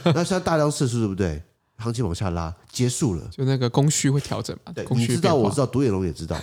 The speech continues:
Speaker 1: <laughs>
Speaker 2: 为什么没有人这么做？
Speaker 1: 哎呀。
Speaker 2: 因为
Speaker 1: 既得利益者，
Speaker 2: 行-，
Speaker 1: 既得利益者嘛。
Speaker 2: 行政立法的，他们都是在玩这些东西的人。
Speaker 1: 哦。
Speaker 2: 所以政府，很多媒体人说什么，“哎呀，炒房啊，打房，呃，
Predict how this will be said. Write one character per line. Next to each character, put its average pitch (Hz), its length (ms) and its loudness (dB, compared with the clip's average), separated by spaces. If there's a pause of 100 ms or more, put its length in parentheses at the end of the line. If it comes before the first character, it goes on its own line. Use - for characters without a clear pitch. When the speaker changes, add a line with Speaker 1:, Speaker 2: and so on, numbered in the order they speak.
(160)
Speaker 1:
<laughs> 151 200 2
Speaker 2:
为 185 100 2
什 170 80 -2
么 104 240 2 (120)
没 117 120 0
有 117 60 4
人 95 80 2
这 92 80 -4
么 90 80 0
做？ - 260 -8 (280)
Speaker 1:
哎 196 160 0
呀。 196 40 2
Speaker 2:
因 202 120 -2
为 143 240 4 (440)
Speaker 1:
既 - 160 2
得 135 120 6
利 131 160 4
益 131 60 6
者， 123 100 4
Speaker 2:
行-， - 80 0
Speaker 1:
既 151 120 0
得 131 80 4
利 131 100 6
益 131 80 6
者 120 160 2
嘛。 117 120 -2 (100)
Speaker 2:
行 143 180 2
政 165 120 6
立 160 100 4
法 117 180 4
的， - 140 2
他 123 120 -2
们 117 140 0
都 110 140 2
是 107 120 -6
在 98 240 0 (140)
玩 92 160 0
这 92 100 -8
些 101 60 0
东 87 120 0
西 85 120 -10
的 - 140 -14
人。 50 260 -18
Speaker 1:
哦。 117 540 0
Speaker 2:
所 117 80 6
以 117 120 6
政 196 180 2
府， 117 220 2 (240)
很 127 80 -8
多 175 80 -2
媒 151 140 -2
体 135 80 -4
人 123 160 2
说 123 100 -4
什 113 60 -4
么 98 100 0
，“哎 233 220 0
呀， 196 320 0
炒 170 220 -2
房 165 180 -4
啊， 170 100 -2
打 147 220 -2
房， 143 140 -6
呃， 160 100 2